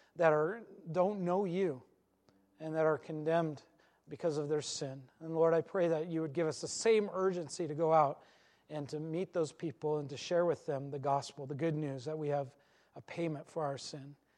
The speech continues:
So Lord, I pray that you would provide all of that. Speak to us now as we spend time together in your word. In Jesus' name we pray. Amen. All right. What is a healthy church?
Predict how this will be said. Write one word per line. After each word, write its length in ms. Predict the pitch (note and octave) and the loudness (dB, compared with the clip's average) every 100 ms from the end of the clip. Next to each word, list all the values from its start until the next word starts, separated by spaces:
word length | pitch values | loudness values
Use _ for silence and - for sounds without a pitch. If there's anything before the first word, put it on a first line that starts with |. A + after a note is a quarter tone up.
| _ _ _ | _ _ _
So 160 | - | 0
Lord, 240 | E3 F3 D#3+ | 6 8 8
I 60 | |
pray 320 | D3+ - F3+ E3+ | 4 2 2 4
that 160 | D#3 | 2
you 140 | E3 D3 | 0 -2
would 160 | D3 | -2
provide 520 | - D3+ C#3 D#3 D#3+ | -6 -8 0 2 4
all 200 | D#3 D#3 | 4 2
of 120 | F3 C#3 | 2 -2
that. 260 | A#2+ C3+ - | -10 -14 -16
Speak 360 | - - G#3 | -6 0 0
to 80 | G#3 | 0
us 140 | G3+ F3+ | 0 0
now 360 | D#3 D#3 F3 E3+ | -2 0 -2 -6
as 220 | D3 C3 | -8 -6
we 120 | C#3+ | -8
spend 360 | C3 - E3+ E3 | -8 -6 -6 -6
time 240 | F3 E3 | -6 -8
together 380 | E3 D#3 C#3+ D#3 | -6 -4 -2 -4
in 200 | D#3+ C3 | -6 -6
your 220 | C#3+ F3 | 0 0
word. 300 | C3+ B2+ C3 - _ _ _ - | 0 -4 -8 -14 _ _ _ -10
In 160 | C3+ | -8
Jesus' 400 | B2 D3+ D#3+ D3+ | -4 -2 -2 -4
name 120 | D#3+ | -6
we 100 | D3+ | -6
pray. 340 | D3 - B2+ A2 A2 _ - - | -8 -8 -10 -10 -18 _ -18 -16
Amen. 380 | C3 C3 B2+ B2+ C3+ _ _ _ _ _ _ _ _ - - | -16 -12 -12 -14 -18 _ _ _ _ _ _ _ _ -20 0
All 60 | F3+ | 6
right. 200 | G3 E3 - - - - - - - - - - _ _ _ _ | 8 6 -2 -20 -20 -20 -20 -20 -20 -20 -20 -20 _ _ _ _
What 340 | E3+ G3+ C#4 | 12 12 12
is 180 | C#4+ C4 | 12 12
a 80 | B3 | 12
healthy 360 | C4 C4 C#4 A3+ | 12 12 12 8
church? 580 | D4+ C#4+ F3 - - | 12 12 10 0 -10